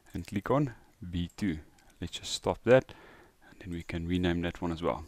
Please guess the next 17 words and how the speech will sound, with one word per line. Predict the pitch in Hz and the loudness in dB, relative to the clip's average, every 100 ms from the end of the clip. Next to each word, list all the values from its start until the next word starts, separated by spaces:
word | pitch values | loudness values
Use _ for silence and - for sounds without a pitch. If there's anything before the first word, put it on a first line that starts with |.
| - - _ _ _ - | -18 -20 _ _ _ -20
Say | - - - | -18 -16 -12
key | - 104 101 90 - - - _ _ - _ _ _ - - - - - | -2 0 2 0 -6 -20 -20 _ _ -20 _ _ _ -20 -20 -20 -20 -10
metric | 87 87 - - 92 - - - - - _ _ _ _ _ _ _ _ _ _ _ _ - - - _ _ _ _ _ _ _ - - - - _ _ _ _ _ - - - _ _ _ _ - - _ _ _ _ _ _ - - | -4 -2 -4 -4 -4 -4 -16 -16 -16 -20 _ _ _ _ _ _ _ _ _ _ _ _ -20 -20 -20 _ _ _ _ _ _ _ -20 -20 -20 -20 _ _ _ _ _ -20 -20 -20 _ _ _ _ -20 -20 _ _ _ _ _ _ -20 -14
settings. | - 98 90 - 87 - - - - - - - - | -4 -2 -2 -4 -8 -14 -18 -20 -20 -20 -20 -14 -4
Okay, | - 87 - - | 6 6 4 -4
the | 104 | 6
next | 104 175 - | 12 12 12
step, | 147 - | 12 8
we | 117 | 8
need | 113 | 8
to | 117 | 8
get | 104 104 | 8 8
them | - 73 | 8 2
all | 95 | 2
the | 87 | 0
same | - 80 | 0 -2
size. | - 90 92 - | -2 -6 -6 -10